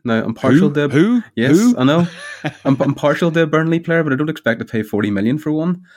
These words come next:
Speaker 1: And <laughs> a-, as well as that, <laughs> Gary Lineker, wh-, what has Gary Lineker got to do with? And then you look back, and it's, it's a historic tweet that they've dug up. And back in February twenty twenty, Gary Lineker tweeted, um, "That's stunning from the very talented McNeil,"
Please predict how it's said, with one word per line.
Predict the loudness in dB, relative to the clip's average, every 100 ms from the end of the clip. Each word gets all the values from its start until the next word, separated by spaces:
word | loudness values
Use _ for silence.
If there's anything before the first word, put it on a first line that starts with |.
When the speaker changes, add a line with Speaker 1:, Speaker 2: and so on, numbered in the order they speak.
| -20 -12 -4
Speaker 1:
And | 0 2 2
<laughs> | 0 -4 -8 -4
a-, | -4 -4 -2
as | 0
well | 2 2
as | 2
that, | 4 2 2 0 2 0 -2 -14 -14 -16 -18 _
<laughs> | _ -12 -4
Gary | 0 2
Lineker, | 2 0 0 0 -2
wh-, | -8 -6 0
what | 2
has | 2
Gary | 0 0
Lineker | -2 -2 -2
got | -4
to | -4
do | -2
with? | -2 -2 0
And | 2
then | 4 2
you | 0 -6 -6
look | -6
back, | -4 -4
and | -4
it's, | -6 -10
it's | -6
a | -4
historic | -4 -4 -2 -2 -4
tweet | -4 -4 -4 -8
that |
they've | -8 -6 -4
dug | -4 -4
up. | -8 _
And | 0 2 2 -4 -14 -8
back | -4 -2
in | -2
February | -2 -2 -2
twenty | -2 -4 -4 -6
twenty, | -6 -4 -2
Gary | -2 0 0
Lineker | 0 -2 -4
tweeted, | -4 -6 -6 -10 -8
um, | -4 -4 -6 _
"That's | -12 -10
stunning | -12 -4 -2 0 -2
from | -2 -4
the | -2
very | -2 -4
talented | -4 -8 -6 -6
McNeil," | -8 -8 -4 -4 -4